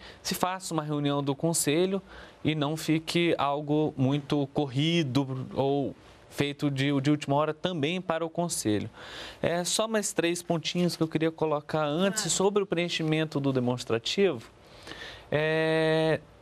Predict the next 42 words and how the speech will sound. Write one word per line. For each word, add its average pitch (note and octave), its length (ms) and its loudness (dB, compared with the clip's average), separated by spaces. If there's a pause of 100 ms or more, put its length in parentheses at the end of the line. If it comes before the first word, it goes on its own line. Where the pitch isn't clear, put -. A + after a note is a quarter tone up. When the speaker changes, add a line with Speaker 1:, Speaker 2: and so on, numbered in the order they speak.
Speaker 1:
no F3 200 6
item A3 360 2
de F3 160 2
despesas D#3+ 560 0
também C#3 260 0
dois F#3 320 2
ponto - 320 -4
três, D#3+ 560 0 (380)
é F3 80 -2
um F3+ 120 -4
item F#3 200 -2
que F3 80 -12
tem F3 120 0
gerado E3+ 320 0
muitas F#3 400 2
dúvidas D#3+ 560 0 (320)
na E3+ 120 2
hora E3+ 180 -2
do E3 100 -2
preenchimento E3+ 720 -2
para F3+ 220 2
o - 20 -2
município. F3+ 720 0 (640)
É, F3+ 160 2 (260)
é F3+ 100 0
um F#3+ 140 0
item G#3 240 0
que, F#3+ 140 0
em F#3+ 100 4
que F#3 180 -2
é E3 320 -2 (140)
preenchido D3 760 0
a D#3 540 -2
parte D#3+ 420 -4
das, E3 440 -2 (760)
das F3 240 0
devoluções F#3+ 840 4
do F3 120 4
município F3 840 2
ao G3 300 0
Fundo F3+ 480 2
Nacional. D#3+ 640 0